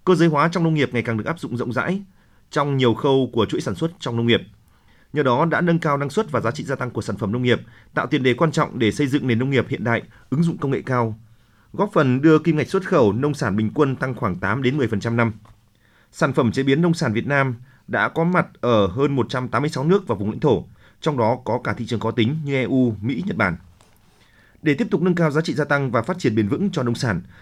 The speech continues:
từ nay đến năm hai nghìn không trăm ba mươi, ngành nông nghiệp cả trên cả nước sẽ tiếp tục áp dụng cơ giới hóa đồng bộ trong tổ chức liên kết sản xuất theo chuỗi giá trị để nâng cao chất lượng, hiệu quả, đảm bảo khả năng cung cấp nguyên liệu cho chế biến đủ về số lượng và chất lượng, giá cả hợp lý và ổn định đối với tất cả các mặt hàng.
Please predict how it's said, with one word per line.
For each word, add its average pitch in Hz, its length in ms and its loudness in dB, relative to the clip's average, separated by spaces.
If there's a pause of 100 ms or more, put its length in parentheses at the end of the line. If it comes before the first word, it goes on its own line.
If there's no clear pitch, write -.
(180)
từ 143 100 2
nay 175 100 4
đến 143 120 0
năm 151 120 -2
hai 151 80 -2
nghìn 127 140 0
không 131 180 -4
trăm 127 140 -4
ba 120 100 0
mươi, 123 340 4 (240)
ngành 143 160 0
nông 185 140 4
nghiệp 165 220 6
cả 139 80 -6
trên 151 200 0
cả 113 100 0
nước 180 200 2
sẽ - 140 -6
tiếp - 220 -4
tục - 240 0
áp 175 140 -4
dụng 165 160 0
cơ 143 100 2
giới 127 120 2
hóa 117 200 0
đồng 127 180 2
bộ 110 180 2
trong 123 200 -6
tổ 92 100 -2
chức 175 180 0
liên 135 140 2
kết 175 140 -2
sản 104 140 -4
xuất 190 180 -4 (100)
theo 123 120 -2
chuỗi 135 120 -4
giá 117 100 -2
trị 120 260 -2 (280)
để 104 120 2
nâng 123 160 2
cao 113 140 -4
chất 165 140 -4
lượng, 143 140 0
hiệu 110 180 -6
quả, 110 200 0 (680)
đảm 135 180 0
bảo - 120 2
khả 120 140 -6
năng 143 140 -2
cung 151 180 -4
cấp 208 180 0
nguyên 160 140 4
liệu 117 160 0
cho 131 120 -6
chế 135 120 -6
biến 120 280 2 (300)
đủ 143 160 8
về 110 120 2
số 131 120 -2
lượng 156 360 0
và 107 80 -2
chất 160 140 -4
lượng, 151 200 0 (260)
giá 120 160 0
cả 131 120 -4
hợp 107 140 -4
lý 120 300 0 (220)
và 131 180 2
ổn 123 160 0
định 131 220 0
đối 117 120 0
với 147 100 -2
tất 190 180 -6
cả 113 180 -2
các 156 80 -6
mặt 135 100 -4
hàng. 107 220 -2